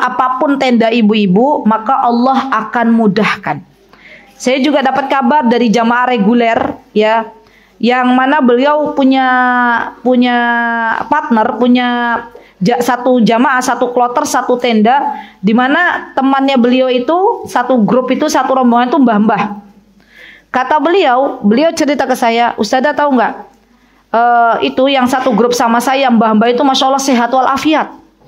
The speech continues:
Ya kita yang muda malah pada tepar," katanya ya. "Lah kenapa? Lah mbah ini biasa ke kebun, biasa ke sawah.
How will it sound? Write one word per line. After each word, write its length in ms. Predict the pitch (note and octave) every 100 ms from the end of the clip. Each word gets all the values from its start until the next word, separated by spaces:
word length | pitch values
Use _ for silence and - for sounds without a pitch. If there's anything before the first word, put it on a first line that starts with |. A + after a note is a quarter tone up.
| - - - -
Ya 160 | A3+
kita 320 | A#3 D4+ E4
yang 160 | E4 D4+
muda 320 | D4 C4 D#4
malah 240 | D4 C#4 C4+
pada 160 | B3
tepar," 400 | B3 B3+ B3+ A3+ G3+ -
katanya 400 | F3+ F#3 F3+ F3
ya. 60 | A3 F3 - - - - -
"Lah 160 | A3 A#3
kenapa? 720 | C#4 F4 G4 D#4 B3+ - - A3+
Lah 160 | C#4+
mbah 160 | C4 C#4
ini 240 | E4+ G#4+
biasa 320 | C#4 C4+ C#4
ke 160 | D4 D#4+
kebun, 960 | D#4+ A#3+ C4+ D#4+ D#4+ D#4+ D#4+ E4 D#4+ A#3+
biasa 320 | B3 B3 D4
ke 80 | D#4
sawah. 880 | D#4+ D#4 D#4 D#4 D#4+ D#4 D#4 D4+